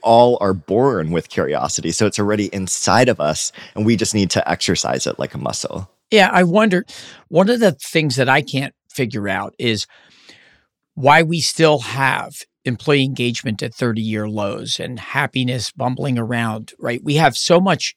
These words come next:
Speaker 2: the, the research is there, right? You just made a perfect argument. You gave us some very specific things to do for addressing well-being in the workplace and how a leader can do it.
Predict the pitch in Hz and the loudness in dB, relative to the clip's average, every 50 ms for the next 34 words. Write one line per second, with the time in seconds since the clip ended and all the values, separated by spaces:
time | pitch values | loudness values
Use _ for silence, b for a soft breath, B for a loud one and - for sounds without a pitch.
0 | _ - 156 143 - - 139 147 127 147 170 180 - 170 156 147 - - 131 107 | _ -2 -2 -2 -2 -2 -6 -6 -4 -2 -2 -2 0 -2 -4 -4 -6 -8 -8 -6
1 | 107 123 110 113 - - 107 113 - - 151 139 147 127 - - 160 151 139 120 | -4 -4 -6 -6 -4 -4 -2 -2 -2 -2 -4 -2 -2 -4 -4 -2 -4 -4 -4 -6
2 | - - - - 156 143 - 156 135 - 147 131 110 110 113 110 - - 117 110 | -10 -6 -4 -2 -2 -2 -2 -4 -4 -4 -4 -4 -4 -4 -4 -4 -4 -4 -4 -2
3 | 117 117 110 - 113 104 - - - _ _ _ _ _ _ - - - - 117 | 0 0 0 0 -2 -4 -6 -8 -12 _ _ _ _ _ _ -14 -10 -8 -6 -4
4 | 104 101 127 131 135 120 - - - - - 127 123 117 - - - 117 113 107 | -2 0 0 0 0 0 -4 -6 -6 -8 -6 -6 -8 -10 -8 -6 -6 -6 -6 -6
5 | - - 110 107 - 123 110 120 123 117 123 - - 151 143 113 - 135 131 135 | -8 -10 -10 -8 -6 -4 -6 -6 -6 -10 -6 -2 0 0 2 2 2 2 2 2
6 | 135 - 151 131 117 117 120 117 117 117 131 123 117 113 113 110 104 107 104 110 | 2 0 -2 -2 -2 -2 0 0 0 0 -2 -2 -2 -2 -2 -4 -6 -6 -6 -6
7 | 110 104 101 - - - 110 113 110 120 - - - 104 107 107 110 120 123 123 | -6 -8 -8 -10 -10 -8 -6 -6 -6 -6 -8 -8 -6 -4 -4 -4 -4 -4 -6 -6
8 | 120 131 127 - - 117 113 107 - | -6 -8 -8 -10 -10 -12 -10 -12 -14